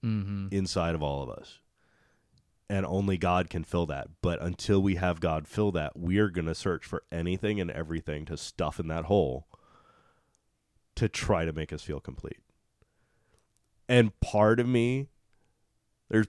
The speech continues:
Speaker 2: part of me that's like, I know that's how God designed us.
Speaker 1: Yeah.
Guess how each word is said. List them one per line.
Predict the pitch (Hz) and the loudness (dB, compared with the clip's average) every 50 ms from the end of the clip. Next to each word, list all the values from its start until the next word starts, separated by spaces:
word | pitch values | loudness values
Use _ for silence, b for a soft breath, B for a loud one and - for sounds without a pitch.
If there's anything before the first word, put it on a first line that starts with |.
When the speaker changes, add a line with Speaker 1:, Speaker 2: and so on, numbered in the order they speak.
| _ - | _ -4
Speaker 2:
part | - - 107 110 117 123 | 0 4 6 6 6 8
of | 123 | 6
me | 127 123 | 6 6
that's | 123 113 104 - 113 | 6 6 4 4 2
like, | 101 95 92 90 - - _ _ _ _ _ _ _ _ - | 2 4 2 0 -2 -6 _ _ _ _ _ _ _ _ 0
I | - 101 104 | 2 4 4
know | 101 98 101 98 104 110 117 113 | 6 6 6 8 8 8 8 8
that's | 98 95 104 - | 6 4 4 2
how | - 98 95 95 | 2 2 2 2
God | 92 85 85 76 80 82 | 2 0 -2 -2 -2 -2
designed | 80 87 82 90 90 113 110 - | -4 -4 -2 -2 -4 -4 -6 -8
us. | - - - - _ _ _ _ _ _ _ _ _ _ _ - | -12 -14 -20 -20 _ _ _ _ _ _ _ _ _ _ _ -16
Speaker 1:
Yeah. | 123 120 110 113 | -14 -12 -12 -12